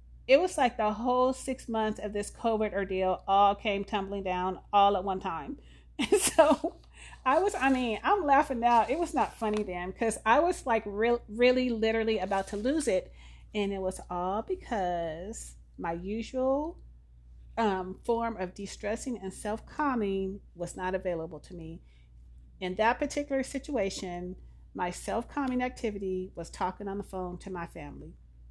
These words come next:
And it wasn't available. I, I was sitting there, I was, like, really, really, really about to lose it. Um, and, and just, you know,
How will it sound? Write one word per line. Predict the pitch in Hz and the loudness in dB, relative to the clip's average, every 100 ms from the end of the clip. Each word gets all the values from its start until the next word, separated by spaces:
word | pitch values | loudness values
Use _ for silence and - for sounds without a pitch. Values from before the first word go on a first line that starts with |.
| - - - - - - - | -20 -20 -20 -20 -20 -20 -8
And | 208 202 202 233 247 - - - | -2 0 0 0 -2 -8 -14 -6
it | 190 | -2
wasn't | 180 185 202 | -2 -2 0
available. | 190 208 220 139 156 - - - - - - - | 2 2 -2 -6 -14 -18 -20 -20 -20 -20 -12 0
I, | 175 180 190 190 185 | 2 4 4 4 2
I | 190 | 2
was | 190 | 0
sitting | - 208 208 214 | -2 -2 0 0
there, | 214 214 226 | 2 2 2
I | 190 196 | 2 2
was, | 190 - - | 2 -2 -8
like, | 185 180 175 - - - - | -4 -4 -4 -8 -20 -20 -18
really, | 185 208 214 214 214 185 202 | -8 0 2 2 0 -2 -2
really, | 196 190 185 202 | -2 -2 -2 0
really | 226 269 | 2 4
about | 269 269 262 | 4 4 2
to | 269 | 0
lose | 269 262 | 0 2
it. | 254 - - - - 226 | 0 -2 -14 -20 -12 -4
Um, | 214 208 214 214 | 0 0 -2 -6
and, | 220 220 220 - | -4 -2 -2 -4
and | 233 226 | -4 2
just, | 262 - - - - | 2 0 -12 -20 -8
you | 294 | -2
know, | 226 226 226 | 0 0 -2